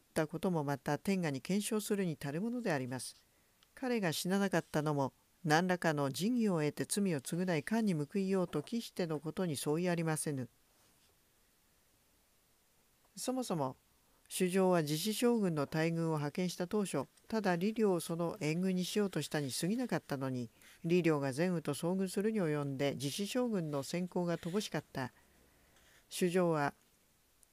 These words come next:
司馬遷が武謀を言い、自死の功を阻もうとして、李陵のために弁じたのであると思い、李陵に不敬を下した。なんということだ。まあ、この不敬というのが、求刑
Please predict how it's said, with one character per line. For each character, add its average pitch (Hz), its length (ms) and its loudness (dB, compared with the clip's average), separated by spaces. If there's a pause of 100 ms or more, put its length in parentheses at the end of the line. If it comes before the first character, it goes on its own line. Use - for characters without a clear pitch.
(560)
司 - 160 0
馬 226 100 4
遷 202 260 0
が 139 120 0
武 147 160 0
謀 175 120 2 (140)
を - 20 2
言 156 300 0
い、 - 80 -10 (280)
自 160 160 -4
死 - 180 -4
の 180 180 2
功 156 240 0
を 127 60 -2
阻 147 280 -2
も 247 200 -2
う 214 60 -4
と 156 160 -2
し - 240 -10
て、 185 280 0
李 170 160 0
陵 156 200 0
の 139 120 -4
た 143 120 -8
め 143 100 -4
に 135 100 -6
弁 151 220 -2
じ 202 140 -8
た 226 100 -4
の 220 120 -4
で 170 100 -2
あ 160 80 0
る 147 80 -2
と 139 140 -6
思 147 200 -2
い、 127 140 -2 (340)
李 180 160 2
陵 147 300 2
に 139 320 -2
不 143 200 -8
敬 190 260 0
を 180 100 0
下 156 240 -2
し - 100 -6
た。 131 240 -6 (1300)
な 147 100 -8
ん 131 80 -10
と 151 100 -10
い - 20 -4
う 131 40 -8
こ 135 100 -10
と 135 120 -12
だ。 123 200 -10 (340)
ま 151 100 -6
あ、 143 40 -8
こ - 100 -12
の 151 80 -6
不 - 120 -18
敬 170 200 0
と - 80 -8
い 160 80 -2
う 143 120 -6
の 127 60 -10
が、 170 100 -10
求 147 260 -4
刑 135 320 -4